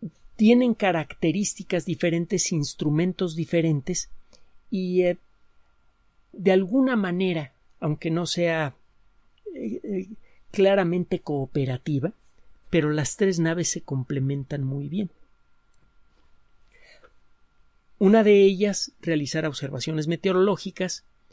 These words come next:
otra realizará observaciones generales de la distribución de la composición del suelo marciano, la distribución de hielo de agua, y la tercera sonda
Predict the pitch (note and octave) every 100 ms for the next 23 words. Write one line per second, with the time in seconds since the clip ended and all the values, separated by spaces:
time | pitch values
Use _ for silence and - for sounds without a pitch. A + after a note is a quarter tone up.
0 | _ _ _ - G#3 A3 G#3 G#3 F#3+ F3+
1 | F3 - E3+ F#3+ F3+ F3+ E3 D#3 G3 F3+
2 | F#3+ - - _ _ _ _ _ _ _
3 | _ _ - - F3+ D#3+ E3 F3+ E3+ F#3
4 | D#3+ D#3 - - D#3 C3+ F#3+ F3 E3+ D#3+
5 | D3 C#3 D3 E3+ - E3 D#3+ B2+ E3+ E3
6 | D#3 D3 C#3 F#3 E3+ E3 F3 D#3 C3 -
7 | E3+ D3+ - E3 D3 C#3 - _ _ _
8 | - C3+ D#3 D3 C#3 D#3 F3+ F3 D#3 E3
9 | - _ _ _ _ _ _ _ _ _
10 | _ _ _ _ _ - - _ - _
11 | _ - - D#3+ E3 - C#3+ - G#3 G#3
12 | - G3 E3 F#3